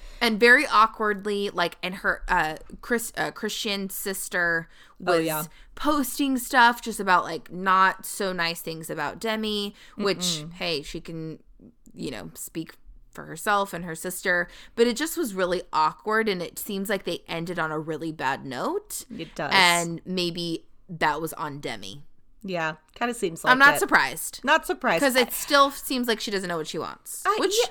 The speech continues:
Speaker 2: well,
Speaker 1: you don't have
Speaker 2: yeah.
Speaker 1: to.
Speaker 2: I agree. I think she's confused. I think she felt a lot of pressure. They should have just
Speaker 1: They should not have
Speaker 2: left
Speaker 1: gotten engaged.
Speaker 2: together. Uh, yeah.
Speaker 1: Yes.
Speaker 2: It
Speaker 1: She
Speaker 2: didn't
Speaker 1: should have
Speaker 2: seem
Speaker 1: said,
Speaker 2: right.
Speaker 1: yeah. No, no.
Speaker 2: At all. 'Cause if she was even confused about her sexuality,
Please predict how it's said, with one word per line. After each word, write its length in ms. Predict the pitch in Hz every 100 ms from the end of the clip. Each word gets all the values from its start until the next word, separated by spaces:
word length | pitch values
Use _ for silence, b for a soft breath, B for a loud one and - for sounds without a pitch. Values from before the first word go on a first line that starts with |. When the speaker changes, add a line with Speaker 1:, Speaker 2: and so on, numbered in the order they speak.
| -
Speaker 2:
well, 140 | 403
Speaker 1:
you 60 | 359
don't 140 | 640 262
have 180 | - 226
Speaker 2:
yeah. 40 | 165
Speaker 1:
to. 80 | - -
Speaker 2:
I 200 | 370 453 427
agree. 200 | 480 294
I 60 |
think 160 | 311 330
she's 180 | 339 -
confused. 680 | 330 277 269 285 285 254 -
I 100 | 247
think 160 | 254 262
she 140 | 262
felt 240 | 240 220 254
a 60 |
lot 120 | 220 196
of 100 | -
pressure. 680 | - 214 - 226 214 208 208 b b -
They 100 | 320
should 200 | - 285
have 120 | 370
just 480 | 427 427 - - - - - - -
Speaker 1:
They 100 | 302
should 180 | 311 311
not 140 | 339
have 100 | 359
Speaker 2:
left 140 | - 160
Speaker 1:
gotten 80 | 175
engaged. 280 | 170 151 294
Speaker 2:
together. 600 | 220 233 330 151 104 - -
Uh, 40 |
yeah. 280 | 208 202 170
Speaker 1:
Yes. 360 | - - - -
Speaker 2:
It 60 |
Speaker 1:
She 100 | - 262
Speaker 2:
didn't 120 | 330 311
Speaker 1:
should 100 | 277
have 100 | 277
Speaker 2:
seem 160 | 269
Speaker 1:
said, 100 | 202
Speaker 2:
right. 160 | 180 147
Speaker 1:
yeah. 160 | 90 76 _ _
No, 200 | - 165 - - -
no. 100 | - -
Speaker 2:
At 160 | 196
all. 240 | 151 - - B B -
'Cause 160 | 359
if 100 | 349
she 200 | - 381
was 200 | 453 508
even 220 | 403 311 254
confused 560 | 240 208 226 254 240
about 200 | 202 190
her 80 | 196
sexuality, 1080 | 196 196 - 202 180 220 214 165 147 147